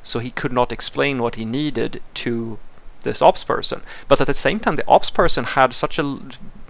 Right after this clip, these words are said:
quote-unquote poor understanding of his own tool suite, his own thing that he was doing, that he could not assist my coworker. It was only when I could explain to that person using his language, because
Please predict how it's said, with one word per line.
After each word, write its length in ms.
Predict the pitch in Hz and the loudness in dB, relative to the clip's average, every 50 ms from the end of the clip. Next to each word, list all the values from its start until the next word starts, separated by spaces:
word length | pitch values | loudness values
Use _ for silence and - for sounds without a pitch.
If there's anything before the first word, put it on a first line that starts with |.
| - - - - - - - - | -14 -14 -14 -14 -16 -12 -10 -4
quote-unquote 460 | - - 120 120 120 - 117 - - | 0 0 0 0 0 -2 -2 -2 -2
poor 280 | - - 147 143 135 | 0 2 2 4 4
understanding 640 | 131 120 120 131 - - 151 151 180 185 180 143 123 - | 2 2 2 0 0 0 2 0 2 0 0 -2 -2 -2
of 180 | - 123 - - | -2 -4 -2 -2
his 180 | 131 123 - - | -4 -4 -4 -2
own 260 | - 123 117 117 117 113 | -2 0 0 0 -2 -4
tool 300 | - - 185 185 196 196 | -4 -2 -2 -2 -2 -2
suite, 340 | - - - 123 - - | -2 -2 -2 -4 -4 -4
his 160 | - 107 - - | -2 -2 0 2
own 340 | 127 135 147 151 147 143 | 2 2 2 0 0 -2
thing 240 | 127 - 165 160 143 | -2 -2 -4 -2 -2
that 100 | 120 113 | -2 -4
he 100 | 120 120 | -2 -4
was 140 | 120 113 - | -6 -4 -2
doing, 360 | 110 143 190 160 117 117 127 - - - - - - | 0 0 0 0 0 -2 -2 -4 -6 -6 -8 -4 -2
that 100 | 131 123 | -2 -2
he 60 | 143 | -2
could 480 | - - - - 175 175 170 151 - - | -2 -4 0 2 4 4 2 2 -4 -6
not 500 | 131 143 160 175 131 117 120 139 - - - - - - | -6 -2 2 4 6 6 6 4 2 -4 -10 -12 -10 -2
assist 720 | - 135 131 - - - - 135 - - - - - - - | 0 2 4 4 4 6 6 6 6 6 4 4 2 -2 -6
my 300 | 127 123 127 120 117 117 | -4 -2 0 2 2 2
coworker. 500 | - - - 175 175 160 - - - - - - - - - | 0 0 0 0 0 -2 -2 -2 -4 -4 -4 -4 -6 0 4
It 60 | 123 | 4
was 180 | 139 135 - | 6 6 6
only 220 | 160 180 190 185 156 | 2 0 0 0 0
when 160 | 151 143 131 | 0 -2 0
I 480 | - 135 156 196 156 110 117 120 143 151 | 2 4 4 6 6 6 4 4 2 0
could 220 | - - - 135 123 | -4 -6 -4 -2 0
explain 480 | 123 - - - - 135 127 123 120 - - | 0 0 0 2 2 2 2 0 -2 -4 -2
to 280 | - - - 131 123 117 | -2 0 0 0 -2 0
that 340 | 110 - 165 208 233 - - | 4 6 6 6 6 2 -2
person 640 | - - 127 113 110 - - - 123 120 135 170 - - - - | 0 0 0 2 2 0 0 0 -2 -4 -4 -6 -8 -10 -10 -10
using 420 | - 127 131 139 123 - 139 120 104 | -6 -4 -2 -2 0 0 -2 -2 -4
his 520 | - - - - 180 190 - - - - | -8 -2 4 6 6 8 8 6 6 6
language, 640 | 147 147 175 214 214 180 123 120 - - - - - - - | 8 6 6 6 4 2 0 0 -2 -4 -8 -10 -12 -10 -8
because 460 | - 135 - 143 123 120 - - | -6 -2 2 2 2 4 2 -2